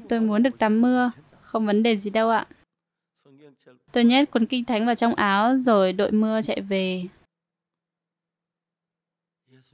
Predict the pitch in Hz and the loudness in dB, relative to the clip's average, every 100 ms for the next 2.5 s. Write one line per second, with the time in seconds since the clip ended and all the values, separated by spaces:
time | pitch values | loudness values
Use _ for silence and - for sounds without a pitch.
0 | 135 127 123 - 233 214 202 - 240 202 | _ _ _ -6 0 0 0 -2 -2 -2
1 | 208 214 208 233 247 240 226 202 196 214 | -4 -4 -4 -4 -2 -2 0 -2 -2 -2
2 | 208 226 233 233 | 0 2 0 0